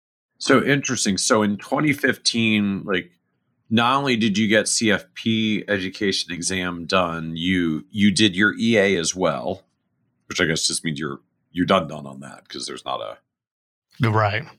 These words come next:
Speaker 1: not a separate three years of experience requirement. You got your Series sixty-five and actually registered an R I A. So you're, you are still working in the military at this point. This is essentially like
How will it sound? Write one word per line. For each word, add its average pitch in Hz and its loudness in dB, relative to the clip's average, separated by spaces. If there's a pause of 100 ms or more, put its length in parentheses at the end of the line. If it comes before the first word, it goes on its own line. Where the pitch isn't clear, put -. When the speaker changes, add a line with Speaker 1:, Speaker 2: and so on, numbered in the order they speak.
Speaker 1:
not 85 -2
a - -4
separate - -2
three 73 -8
years 73 -4
of 69 -8
experience 67 -8
requirement. 69 -6 (580)
You 107 6
got 113 2
your 127 4
Series 107 2
sixty-five 87 2
and 92 0
actually 92 2
registered 87 2 (680)
an 104 2
R 98 4
I 87 0
A. 90 2
So - 0
you're, 104 4
you 123 6
are 113 6
still 143 4
working 107 2
in 92 2
the 82 0
military 80 0
at - -10
this 76 -4
point. - -6
This - -2
is 78 -4
essentially 78 0
like 69 -6